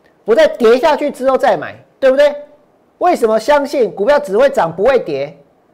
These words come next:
为什么一定要在媒体都在爆利多的时候跟着起哄，跟着去追，跌的时候去买，你的成本不就降低？如果真的是在大跌之后再下去买股票，有需要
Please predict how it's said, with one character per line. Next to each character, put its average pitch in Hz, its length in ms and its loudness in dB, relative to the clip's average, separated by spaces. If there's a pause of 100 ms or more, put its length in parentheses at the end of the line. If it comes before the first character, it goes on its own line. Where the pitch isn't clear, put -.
(260)
为 320 200 2
什 208 140 0
么 202 260 -2
一 220 100 -2
定 254 80 -2
要 277 100 2
在 269 180 0 (200)
媒 220 300 0
体 180 340 -6 (120)
都 269 140 0
在 277 120 0
爆 262 300 0
利 254 180 -4
多 247 160 2
的 226 80 -2
时 196 200 -6
候 208 220 0
跟 294 140 0
着 247 100 -4
起 160 280 -12
哄， 220 300 0 (220)
跟 269 140 2
着 233 100 -2
去 262 160 -6
追， 247 340 0 (640)
跌 277 160 0
的 294 120 4
时 294 100 0
候 320 100 4
去 320 160 -4
买， 185 300 -6
你 156 60 -12
的 190 40 -6
成 220 160 -4
本 214 140 -2
不 175 60 -6
就 208 120 2
降 196 240 0
低？ 170 240 -8 (300)
如 277 220 0
果 285 100 2
真 302 180 -2
的 277 100 -4
是 302 120 -8
在 285 140 2
大 285 280 0
跌 220 220 0
之 226 200 -8
后 233 280 0
再 285 180 2
下 269 140 -4
去 262 100 -6
买 208 200 -4
股 208 180 -8
票， 185 260 -2 (440)
有 190 160 0
需 254 240 -8
要 220 280 0